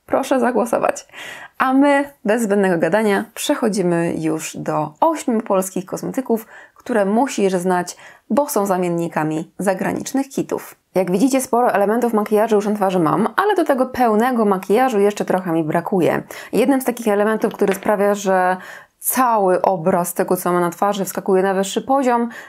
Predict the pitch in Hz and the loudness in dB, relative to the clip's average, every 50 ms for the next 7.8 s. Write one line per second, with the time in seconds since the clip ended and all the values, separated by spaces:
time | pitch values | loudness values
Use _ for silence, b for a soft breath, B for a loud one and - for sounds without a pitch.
0 | B B - 190 202 202 202 220 214 214 233 - - - - 190 180 - - - | B B -4 -2 -2 0 0 0 0 0 -2 -6 -6 -2 -2 0 0 -2 -4 -2
1 | - 214 196 196 196 208 180 185 190 180 190 185 175 180 185 185 175 202 190 185 | -2 0 0 0 0 0 0 0 0 0 0 0 0 0 0 0 -2 -2 -4 -4
2 | 190 196 190 180 196 175 175 180 175 175 170 165 151 165 180 175 170 170 175 165 | -2 -2 -2 -2 -2 -2 0 0 0 0 0 -2 0 0 2 2 2 0 -2 -4
3 | 160 - - 190 196 185 180 185 - - 165 156 156 156 160 - - 165 156 151 | -4 -2 -2 0 2 2 0 0 -2 -2 -2 0 0 0 -2 -2 -2 -2 0 2
4 | 156 - 185 226 233 269 277 269 277 B B B B - 277 294 277 - 285 233 | 2 2 2 2 2 0 0 0 -2 B B B B 0 0 0 2 2 0 2
5 | 226 254 247 233 208 175 156 165 135 139 139 131 143 135 127 147 226 254 254 254 | 2 2 2 2 2 2 2 0 0 0 0 0 2 2 2 2 2 2 2 4
6 | 220 240 214 220 233 196 180 196 185 180 180 175 - - 185 170 170 170 175 180 | 2 2 4 2 2 2 2 2 4 2 2 0 0 0 2 2 4 2 2 2
7 | 185 185 - 233 226 226 - 185 160 - 196 165 156 147 151 - | 0 0 0 -2 -2 0 -2 -2 -2 0 0 0 0 2 2 2